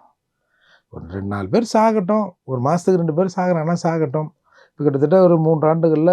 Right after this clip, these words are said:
ஒரு நாற்பது, நாற்பத்தேழு ஆணவ படுகொலைகள் நடந்திருக்கு. சாதி ரீதியான படுகொலைன்னு பார்த்தா கிட்டத்தட்ட ஒரு முந்நூறு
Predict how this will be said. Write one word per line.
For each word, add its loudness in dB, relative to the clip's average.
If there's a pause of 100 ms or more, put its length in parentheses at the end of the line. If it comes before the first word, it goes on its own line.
ஒரு 0 (600)
நாற்பது, 0
நாற்பத்தேழு -2 (400)
ஆணவ -2
படுகொலைகள் -2
நடந்திருக்கு. -4 (460)
சாதி 4
ரீதியான 4
படுகொலைன்னு 4
பார்த்தா 0
கிட்டத்தட்ட 0
ஒரு 2
முந்நூறு 2